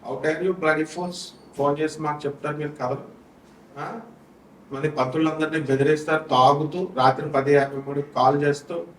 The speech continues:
"I will put you under bars." డైరెక్ట్ చెప్తున్నాను నేను. ఎవరైనా సరే పిచ్చి వేషాలు వేస్తే, పిచ్చి కామెంట్స్ చేసినా, I will take the very severe action. మీరు ఎవరో పాపం జీవితాలు చితికిపోయిన వాళ్ళు ఉంటారు,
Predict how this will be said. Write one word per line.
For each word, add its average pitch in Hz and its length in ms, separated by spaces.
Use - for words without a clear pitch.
"I 131 60
will 143 180
put 180 200
you 185 140
under 170 240
bars." 147 640
డైరెక్ట్ 151 420
చెప్తున్నాను 135 420
నేను. 107 220
ఎవరైనా 139 360
సరే - 160
పిచ్చి 131 320
వేషాలు 127 300
వేస్తే, - 420
పిచ్చి 147 200
కామెంట్స్ 147 580
చేసినా, 131 480
I 123 60
will 127 320
take 165 320
the 165 100
very 175 260
severe 175 320
action. - 380
మీరు 139 120
ఎవరో 127 240
పాపం 180 360
జీవితాలు 139 360
చితికిపోయిన 160 540
వాళ్ళు 131 160
ఉంటారు, 110 280